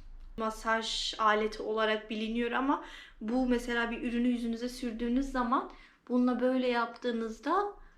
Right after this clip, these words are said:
ürün cildinize daha iyi geçiyor. Yani cildiniz bunu daha iyi emiyor. Hem masaj yapıyor, kan dolaşımını hızlandırıyor. Böyle yüzdeki kırmızılıklar falan bazen kan dolaşımından oluyor.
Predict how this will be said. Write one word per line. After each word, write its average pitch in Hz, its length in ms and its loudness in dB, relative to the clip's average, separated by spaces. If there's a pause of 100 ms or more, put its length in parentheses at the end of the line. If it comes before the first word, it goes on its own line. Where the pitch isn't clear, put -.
(140)
ürün 294 500 0
cildinize 226 640 -2
daha 240 240 0
iyi 220 480 -4
geçiyor. 208 520 -6
Yani 220 400 -4
cildiniz 226 460 -4
bunu 240 220 0
daha 240 260 -2
iyi 233 300 -4
emiyor. 226 440 0 (440)
Hem 269 200 4
masaj 262 540 2
yapıyor, 247 380 -2
kan 240 300 0
dolaşımını 233 760 -2 (380)
hızlandırıyor. 208 880 -2
Böyle 214 300 2
yüzdeki 214 680 -4 (680)
kırmızılıklar 226 760 -4
falan 240 380 -2
bazen 220 280 2
kan 226 280 -2
dolaşımından 220 840 -2
oluyor. 214 380 0